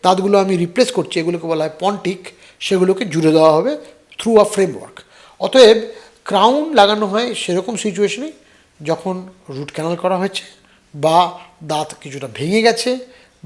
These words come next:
বা সেক্ষেত্রে ক্রাউন করা যেতে পারে যখন এটাকে ব্রিজের অ্যাপার্টমেন্ট হিসেবে ইউজ করা হচ্ছে। এছাড়া অনেক সময় আছে যে ক্রাউন, ব্রিজ, ক্রাউন করার দরকার মনে হচ্ছে, কিন্তু আমি টুথ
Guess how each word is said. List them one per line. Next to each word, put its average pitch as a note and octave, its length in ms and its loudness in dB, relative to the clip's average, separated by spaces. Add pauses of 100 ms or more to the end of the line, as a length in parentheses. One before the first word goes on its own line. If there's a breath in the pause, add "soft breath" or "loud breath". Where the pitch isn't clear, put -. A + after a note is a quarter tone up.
বা F3 140 8 (880 loud breath)
সেক্ষেত্রে F#3 460 -4 (520)
ক্রাউন D#3+ 280 -6
করা D#3 200 -2
যেতে D3 180 -6
পারে F#3 100 -4 (120)
যখন F#3+ 180 -8 (140)
এটাকে C#3 220 -12 (140)
ব্রিজের C#3 300 -6
অ্যাপার্টমেন্ট B2+ 420 -12
হিসেবে D#3 260 -14
ইউজ A#2+ 120 -12 (100)
করা G#2 160 -12
হচ্ছে। - 220 -16 (420 soft breath)
এছাড়া - 380 -2 (500 loud breath)
অনেক A#3 140 -4 (100)
সময় A3 240 -4
আছে - 160 -14 (120)
যে F3 60 -8 (100)
ক্রাউন, E3 320 -4 (400)
ব্রিজ, D3+ 300 -6 (880 soft breath)
ক্রাউন E3+ 260 -4 (140)
করার D#3 240 -2 (120)
দরকার C#3+ 260 -6 (120)
মনে D#3+ 180 -6
হচ্ছে, G3 260 -6 (120)
কিন্তু F#3 240 -8 (100)
আমি G3 140 -2 (380 loud breath)
টুথ A3 180 2